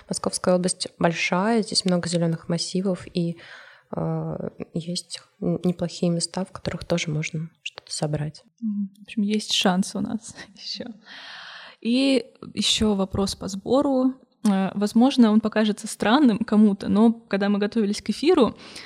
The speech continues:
Speaker 2: нам также стало интересно, могут ли возникнуть какие-то проблемы с законом при сборе или продаже трав,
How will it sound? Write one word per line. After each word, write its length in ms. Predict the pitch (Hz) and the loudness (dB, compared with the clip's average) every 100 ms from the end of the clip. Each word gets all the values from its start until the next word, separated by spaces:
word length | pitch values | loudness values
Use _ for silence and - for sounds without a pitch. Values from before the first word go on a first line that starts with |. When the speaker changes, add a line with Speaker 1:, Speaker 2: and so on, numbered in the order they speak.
| - - | -10 0
Speaker 2:
нам 260 | 208 269 | 4 4
также 280 | 247 220 220 | 4 2 2
стало 240 | - 220 | 0 4
интересно, 460 | 208 208 208 294 - - | 4 4 4 2 -2 -2
могут 280 | 208 247 | 0 4
ли 60 | 214 | 4
возникнуть 320 | 202 240 226 | 8 8 8
какие-то 360 | - 202 233 185 | 4 2 2 2
проблемы 420 | - 185 220 202 | 0 4 6 6
с 80 | 190 | 4
законом 600 | 196 - 269 330 208 208 - - - 277 - | 0 4 6 6 4 0 -4 -16 -16 -16 -2
при 480 | 220 214 214 202 214 | 2 4 4 2 0
сборе 800 | 220 220 196 262 330 302 269 262 262 _ _ - 392 | -4 -2 0 2 4 4 4 2 -4 _ _ -16 -4
или 480 | 220 214 208 202 | 2 4 4 2
продаже 760 | 190 - 202 196 226 285 269 262 | 0 -2 -2 2 4 4 2 -2
трав, 420 | 254 247 240 240 | -2 -2 0 -2